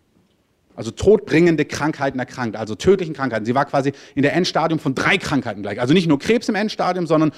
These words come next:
Tuberkulose hatte sie auch noch, Herz, ähm, eine Herzkrankheit auch noch, alles im Endstadium. Also die Frau war fast mausetot. Und jetzt hat sie das gemacht, was Männer und Frauen des Glaubens tun. Sie hat gesagt, „Gott, das geht überhaupt nicht.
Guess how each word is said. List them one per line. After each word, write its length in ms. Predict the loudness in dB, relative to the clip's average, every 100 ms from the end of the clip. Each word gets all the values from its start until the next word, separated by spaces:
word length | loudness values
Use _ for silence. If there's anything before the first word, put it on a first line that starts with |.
| -4
Tuberkulose 580 | 2 2 4 6 6 4
hatte 160 | -2 -4
sie 160 | 0
auch 80 | 0
noch, 160 | 0 -2
Herz, 380 | 0 -2 -4 -18 -20 -10 0
ähm, 280 | 4 4 4
eine 140 | 4
Herzkrankheit 480 | 2 -2 -4 -4 0
auch 80 | 0
noch, 140 | 0
alles 260 | 2 2 2
im 80 | 0
Endstadium. 440 | -2 -2 -2 0
Also 180 | 0 0
die 120 | 0
Frau 260 | 2 4 4
war 100 | 2
fast 400 | -2 -6 -6 -2
mausetot. 680 | 2 4 2 0 -6 -8 -14 _ _ _ _ _ _ _ _ _ -4
Und 120 | 2
jetzt 160 | 4 2
hat 140 | -2
sie 100 | 0
das 200 | 0 0
gemacht, 340 | 2 0 -2 -4
was 280 | -6 -8 _ _ -4
Männer 280 | 2 4 4
und 140 | 0
Frauen 280 | -2 2 2
des 120 | 2
Glaubens 420 | -4 -4 -6 -10
tun. 300 | -12 -12 -14 _ _ _ _ -10
Sie 80 | -4
hat 20 |
gesagt, 200 | -4 0
„Gott, 340 | 0 0 -8 _ _ _ _ _ _
das 160 | -10 0
geht 160 | 0
überhaupt 380 | 0 -10 -14 -16
nicht. 260 | -20 -20